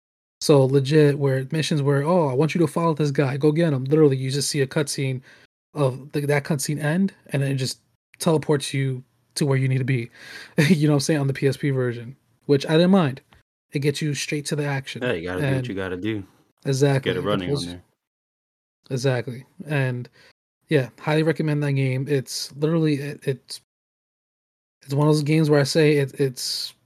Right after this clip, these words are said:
Speaker 1: it does well in being its own game. You know, of course, I think any open world shooter or, uh, any open world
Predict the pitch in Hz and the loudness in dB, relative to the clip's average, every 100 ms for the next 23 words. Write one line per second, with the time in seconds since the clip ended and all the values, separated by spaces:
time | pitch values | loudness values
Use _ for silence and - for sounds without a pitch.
0 | _ _ _ _ _ _ _ - 127 170 | _ _ _ _ _ _ _ -6 -2 0
1 | 170 151 165 165 147 143 151 147 147 143 | 2 4 4 4 2 0 0 0 -2 -4
2 | 139 135 135 123 151 - - - _ _ | -4 -4 -6 -8 -12 -20 -20 -20 _ _
3 | 139 139 151 151 - 160 151 139 160 143 | 0 0 0 -2 2 2 2 -2 -4 -4
4 | - 170 175 160 147 - - 143 147 147 | -4 0 2 0 -2 -6 -4 -2 -2 0
5 | 147 143 - 143 127 135 - _ _ _ | -2 -2 -4 -2 -4 -6 -10 _ _ _
6 | _ 135 131 120 117 120 - 156 - 165 | _ 0 2 0 -2 -6 -10 -12 -6 -4
7 | 156 151 143 139 147 139 131 | -2 0 2 4 4 4 0